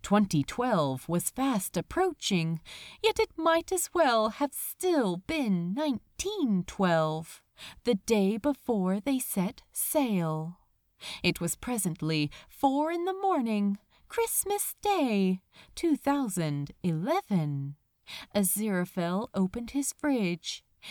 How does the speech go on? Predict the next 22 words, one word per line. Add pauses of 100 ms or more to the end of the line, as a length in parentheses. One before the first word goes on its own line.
(180)
Inside
there
was
butter, (240)
one
year
old, (440)
and
brie, (340)
two
years
old, (520)
and
an
open
bottle
of
white, (560)
two
hundred
years
old,